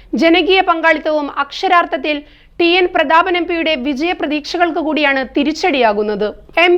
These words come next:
പി എന്ന നിലയിൽ ടി എൻ പ്രതാപന്റെ പ്രവർത്തനങ്ങൾ പ്രതീക്ഷയ്ക്കൊത്ത് ഉയർന്നില്ല എന്ന വിലയിരുത്തൽ യു ഡി എഫ് പ്രവർത്തകർക്കിടയിലും നിലനിൽക്കുന്നുണ്ട്. കോൺഗ്രസിന്റെ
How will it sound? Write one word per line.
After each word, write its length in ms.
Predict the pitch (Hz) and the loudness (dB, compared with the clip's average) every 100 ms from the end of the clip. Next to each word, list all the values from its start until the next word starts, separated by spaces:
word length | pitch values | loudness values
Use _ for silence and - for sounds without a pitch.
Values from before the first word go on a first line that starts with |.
| 349 | 2
പി 100 | 403 415 | 2 4
എന്ന 120 | 403 392 | 2 2
നിലയിൽ 280 | 370 370 330 339 | 2 0 -2 0
ടി 100 | 320 349 | 2 0
എൻ 80 | 349 | 2
പ്രതാപന്റെ 480 | 330 311 320 349 349 349 | 2 4 2 0 -4 -2
പ്രവർത്തനങ്ങൾ 520 | 339 339 330 320 302 277 | -2 -2 -4 0 -2 -2
പ്രതീക്ഷയ്ക്കൊത്ത് 720 | 285 269 320 330 330 349 339 330 320 | -2 -2 -2 -4 -6 -2 2 2 2
ഉയർന്നില്ല 400 | 277 302 339 320 320 | 0 0 0 2 0
എന്ന 120 | 311 302 | 0 -4
വിലയിരുത്തൽ 460 | 294 294 277 285 277 - - - 269 | -4 -4 -2 0 -2 -6 -20 -8 0
യു 80 | 320 349 | 2 4
ഡി 60 | 370 | 2
എഫ് 120 | 415 - | 0 0
പ്രവർത്തകർക്കിടയിലും 840 | 311 302 - 359 359 339 320 302 294 262 | 2 2 2 0 0 0 2 2 0 0
നിലനിൽക്കുന്നുണ്ട്. 680 | 285 294 262 220 208 220 - - - - - - 269 | 0 -2 -2 0 2 0 0 -8 -20 -20 -20 -4 0
കോൺഗ്രസിന്റെ 600 | 247 240 254 285 277 | 2 0 -6 -4 0